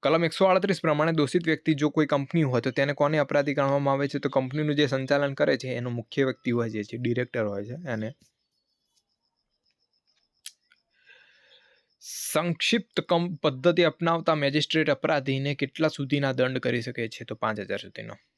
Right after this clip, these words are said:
નેગોશિયેબલ ઇન્સ્ટ્રુમેન્ટની અંદર અપરાધો કઈ અદાલતની અંદર, અ, રજૂ કરવામાં આવે છે? તો ફર્સ્ટ ક્લાસ મેજિસ્ટ્રેટ અથવા તો મેટ્રોપોલિટન મેજિસ્ટ્રેટની અદાલતની અંદર રજૂ કરવામાં આવે છે. ઓપ્શન નંબર બી સાચો જવાબ આવશે.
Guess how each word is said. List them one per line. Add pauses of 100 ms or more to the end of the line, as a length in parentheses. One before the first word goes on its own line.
(1400)
નેગોશિયેબલ
ઇન્સ્ટ્રુમેન્ટની
અંદર
અપરાધો
કઈ
અદાલતની
અંદર,
અ,
રજૂ
કરવામાં
આવે
છે?
તો
ફર્સ્ટ
ક્લાસ
મેજિસ્ટ્રેટ
અથવા
તો
મેટ્રોપોલિટન
મેજિસ્ટ્રેટની (920)
અદાલતની
અંદર
રજૂ
કરવામાં
આવે
છે.
ઓપ્શન
નંબર
બી
સાચો
જવાબ
આવશે.